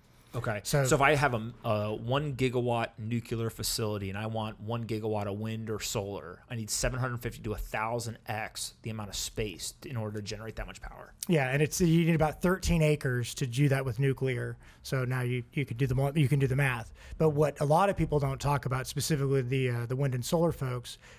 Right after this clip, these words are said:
Speaker 2: is what's called capacity factor. Nuclear operates at ninety-two percent capacity factor,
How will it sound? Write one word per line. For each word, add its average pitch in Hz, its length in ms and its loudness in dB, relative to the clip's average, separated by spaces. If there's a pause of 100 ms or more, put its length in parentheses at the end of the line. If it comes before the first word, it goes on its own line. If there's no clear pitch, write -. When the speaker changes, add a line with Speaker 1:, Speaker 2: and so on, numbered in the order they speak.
Speaker 2:
is 127 120 -2
what's 135 120 -2
called 135 220 -2
capacity 147 460 0
factor. 127 560 -8 (380)
Nuclear 160 440 4
operates 139 380 0
at 143 80 -4
ninety-two 139 460 2
percent 139 340 -2
capacity 139 480 -2
factor, 120 560 -6